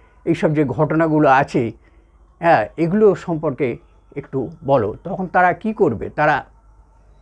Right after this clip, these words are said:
এসব সম্পর্কে কোনো, আহ, এখনই, এখনই <laughs> দেখি, আমি উপলব্ধি করি, জিজ্ঞেস করি, ও সব আমরা যাই না। সামান্য, সামান্য একজনের নাম কিছু যদি এই ঋষি অরবিন্দই হোক আর যাই হোক,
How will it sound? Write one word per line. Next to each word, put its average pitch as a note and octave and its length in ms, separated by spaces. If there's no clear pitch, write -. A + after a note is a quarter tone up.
এসব G3 200
সম্পর্কে F#3 460
কোনো, F3 240
আহ, B3 220
এখনই, G#3 340
এখনই G#3+ 680
<laughs> G#3 420
দেখি, F#3 300
আমি E3 200
উপলব্ধি E3 500
করি, E3+ 260
জিজ্ঞেস D3+ 340
করি, F3 320
ও A3 160
সব G#3 120
আমরা D#3 300
যাই B2 280
না। A2+ 340
সামান্য, B3 460
সামান্য F#3 420
একজনের D3+ 360
নাম C#3+ 260
কিছু C#3+ 200
যদি C#3 340
এই C#3+ 140
ঋষি C3 260
অরবিন্দই C3 520
হোক F3 200
আর A#2 140
যাই C3+ 340
হোক, D#3 140